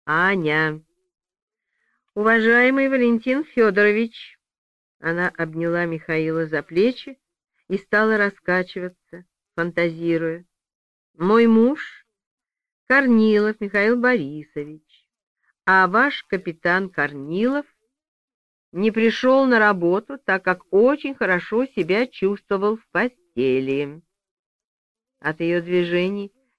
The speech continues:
тяжёлое полотенце рухнуло на кровать, но потому как Михаил отреагировал на её обнажённое тело,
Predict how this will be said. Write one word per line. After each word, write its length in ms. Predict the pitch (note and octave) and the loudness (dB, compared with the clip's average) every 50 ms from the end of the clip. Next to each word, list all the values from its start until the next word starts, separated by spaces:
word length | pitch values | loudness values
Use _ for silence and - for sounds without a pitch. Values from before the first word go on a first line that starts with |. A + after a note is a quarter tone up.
| _ _ | _ _
тяжёлое 500 | - F#3 F3 E3+ F3+ F3 F3 E3+ E3 E3 | -10 -8 -4 -2 -2 -2 0 0 -2 -2
полотенце 640 | D#3+ D#3 D3 D3+ D3 - - D3 D3+ D3 - - C#3+ C#3 | -2 -4 -6 -6 -6 -8 -10 -12 -12 -12 -14 -16 -16 -14
рухнуло 440 | C#3+ C#3 _ - C#3+ C#3+ C#3 C#3 | -14 -16 _ -20 -18 -18 -16 -16
на 140 | C3+ C3 B2+ | -16 -18 -20
кровать, 520 | - - B2+ B2 A#2+ B2+ D3 F#3+ A#3 A#3 _ _ _ _ _ _ _ _ _ _ _ _ _ _ _ _ _ _ _ _ _ | -20 -16 -16 -14 -14 -12 -10 -10 -10 -12 _ _ _ _ _ _ _ _ _ _ _ _ _ _ _ _ _ _ _ _ _
но 160 | - D#3 E3 E3 | -6 -4 -4 -4
потому 420 | F#3+ F3+ F3+ G3 G3+ A3 A#3 A3 | -2 -2 -2 0 2 2 2 2
как 220 | - G3 F#3 - | 0 -2 -2 -2
Михаил 520 | F#3+ F3+ D#3 - - F#3 F#3 G3 F#3 E3+ - - | -4 -6 -6 -4 -2 0 0 0 0 -2 -4 -6
отреагировал 920 | D#3+ D#3+ D#3+ - D#3 E3 E3 E3+ F3+ F3+ F3 F3+ F3 D#3 D3+ D3 D3+ D3 D3+ | -8 -8 -6 -4 -2 0 0 0 -2 -2 -2 -2 -2 -2 -2 -6 -8 -12 -10
на 80 | D3+ | -8
её 360 | D3+ D#3 D3+ D3 D#3 D3+ - - - | -8 -8 -6 -4 -4 -6 -6 -6 -10
обнажённое 880 | D3 C#3+ C#3+ D3+ D#3+ E3 D#3+ D#3+ D3+ C#3+ C#3+ C#3+ C3+ C3+ C#3 D3 D3+ _ _ - | -12 -10 -8 -6 -4 -4 -4 -6 -8 -10 -10 -12 -12 -14 -14 -14 -16 _ _ -6
тело, 360 | G3+ A3 B3 C4+ C4 C4 | -4 -2 -2 -2 -4 -8